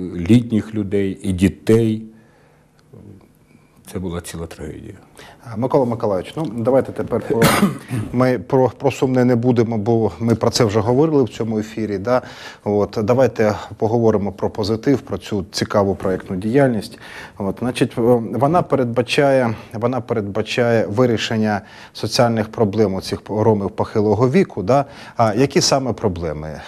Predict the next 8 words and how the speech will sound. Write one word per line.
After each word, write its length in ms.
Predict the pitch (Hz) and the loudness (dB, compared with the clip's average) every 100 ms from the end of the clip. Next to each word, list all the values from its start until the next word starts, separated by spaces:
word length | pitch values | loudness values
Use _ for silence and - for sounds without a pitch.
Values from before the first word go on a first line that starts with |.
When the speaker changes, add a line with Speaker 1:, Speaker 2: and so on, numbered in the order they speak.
| - | -8
Speaker 2:
буде 260 | 95 107 | -4 -2
вирішувати, 960 | 90 90 104 - 85 87 - 85 82 73 92 | 0 0 -2 -4 -6 -8 -8 -6 -6 -6 -6
е, 140 | 90 80 82 80 - | -8 -6 -8 -10 -10
проєктна 360 | - 104 92 92 | 0 0 0 -2
команда? 520 | 85 85 71 69 64 - - - - - - - - - | -4 -4 -4 -8 -14 -18 -20 -20 -20 -20 -20 -20 -20 -12
Speaker 1:
Е, 300 | 110 101 90 - | -6 -6 -6 -8
ну, 300 | 104 113 160 - 120 117 | -2 0 0 -2 -6 -2
дивіться, 600 | 104 107 82 78 - | 2 2 2 -4 -10